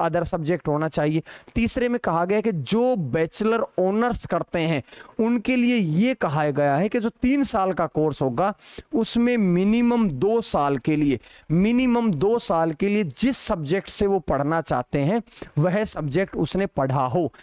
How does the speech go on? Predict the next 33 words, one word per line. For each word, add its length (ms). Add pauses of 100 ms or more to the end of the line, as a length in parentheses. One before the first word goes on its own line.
(160)
मान 280
लीजिएगा 440
आपने, 520 (1300)
आपने 360
टीजीटी 540
हिंदी 420 (1500)
का 100
फॉर्म 380
फिल 260
करना 360
है, 180 (380)
तो 160
ये 260
जो, 140 (280)
ये 180
जो 100
तीन 360
साल 320
का 160
कोर्स 440
है, 160 (300)
इस 260
तीन 240
साल 320
के 140
कोर्स 360
में 100 (100)
आपने 380
हिंदी 440
सब्जेक्ट 600 (120)
कम 160
से 240
कम 340